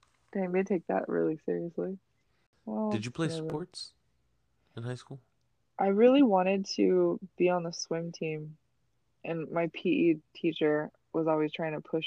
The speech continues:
Speaker 1: me, and I tried a couple of times, and I would make it through the little hell week, and they'd be like, "Your grades are still <laughs> too low." <laughs> I was like, "Fuck."
Speaker 2: Wow.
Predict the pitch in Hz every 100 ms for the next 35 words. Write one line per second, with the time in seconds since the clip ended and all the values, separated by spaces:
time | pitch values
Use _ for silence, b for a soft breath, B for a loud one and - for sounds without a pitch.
0 | - 147 147 - _ _ _ _ _ -
1 | 160 156 - 156 - 180 165 - 170 170
2 | 160 160 165 151 151 151 - - 160 147
3 | 147 - 156 151 151 151 156 - - 156
4 | 151 143 143 147 170 165 156 180 202 _
5 | _ _ _ _ 85 82 - - - -
6 | - 160 165 160 190 160 - 180 - 226
7 | 185 175 214 - - 466 440 427 311 -
8 | - 427 - - 392 302 208 60 60 65